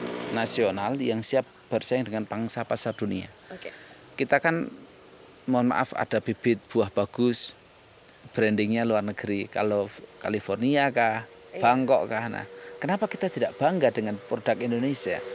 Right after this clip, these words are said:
Speaker 1: Padahal produk kita kan luar biasa bagusnya. Nah, kita kenalkan, kita yakinkan. Bagaimana mungkin orang lain akan yakin produk kita bagus kalau kita tidak yakin?
Speaker 2: Betul.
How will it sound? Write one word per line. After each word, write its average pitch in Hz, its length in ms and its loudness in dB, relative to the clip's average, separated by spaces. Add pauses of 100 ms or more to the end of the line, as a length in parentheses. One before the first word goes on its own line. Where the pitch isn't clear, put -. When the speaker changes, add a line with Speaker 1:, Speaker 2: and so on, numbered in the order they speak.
(300)
Speaker 1:
Padahal 165 160 8
produk 143 320 2
kita 160 160 4
kan 214 160 2 (160)
luar 156 240 6
biasa 101 480 2
bagusnya. 113 640 -4
Nah, 98 160 -8 (320)
kita 160 240 4
kenalkan, 151 560 4
kita 185 240 6
yakinkan. 185 640 2 (640)
Bagaimana 170 640 8
mungkin 185 320 6
orang 147 240 6
lain 143 240 6
akan 131 240 2
yakin 170 400 2
produk 131 240 2
kita 123 160 0
bagus 120 320 0 (240)
kalau 170 160 4
kita 202 160 4
tidak 160 240 4
yakin? 151 480 2
Speaker 2:
Betul. - 240 -12